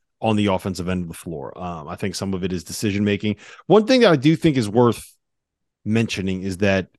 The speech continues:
especially when Sahvir Wheeler was there, and when you would have Sahvir on the floor with Cason Wallace and Jacob Toppin and Chris Livingston and Oscar Tshiebwe, there's not a lot of room to drive. And Cason's not a guy where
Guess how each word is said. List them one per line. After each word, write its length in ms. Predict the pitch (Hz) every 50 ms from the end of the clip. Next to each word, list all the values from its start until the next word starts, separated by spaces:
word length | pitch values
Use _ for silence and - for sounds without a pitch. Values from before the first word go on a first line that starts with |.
| _ -
especially 520 | - 120 - - - 165 170 - - 240 226
when 120 | 202 185
Sahvir 360 | 165 - 123 107 123 123 110
Wheeler 320 | 92 98 92 90 87 87 87
was 200 | 82 82 76 76
there, 320 | 78 73 71 76 85 - _ _ _ _
and 140 | - 92 92
when 140 | 98 107 117
you 80 | 131 139
would 80 | 127
have 160 | 120 123 120
Sahvir 680 | 104 - - 98 82 92 107 107 107 110 110 107 107 104 - _ _ _ _ _ _ -
on 140 | 104 104
the 60 | 104 98
floor 340 | - - 110 104 101 101
with 100 | 90 90
Cason 360 | - - 98 95 - 104 98 92
Wallace 420 | 92 92 95 92 92 92 - -
and 80 | 87 78
Jacob 280 | 85 92 87 98 78
Toppin 340 | - 95 90 90 82 - 87
and 100 | 82 -
Chris 240 | - 95 87 - 92
Livingston 400 | 90 87 87 85 - - 90 85
and 80 | 85
Oscar 320 | 80 82 87 85 - - 90
Tshiebwe, 440 | - - 92 87 80 85 87 87 - - - - _ -
there's 160 | - 107 95
not 100 | 131 160
a 60 | 196 208
lot 240 | 208 202 196 170
of 100 | 143 120
room 300 | 117 123 123 123 120 113
to 100 | - -
drive. 680 | 90 90 92 90 85 80 80 69 55 - - - - - _ _ _ _ _ _ _ _
And 560 | - 110 110 107 104 104 104 101 92 95 92 - _ _ _ _ _ _ _ -
Cason's 380 | 151 165 170 - - 208 139 131
not 220 | 143 143 170 180
a 40 | 151
guy 380 | 104 113 101 107 107 107 104
where 480 | 95 90 95 95 98 98 95 92 92 87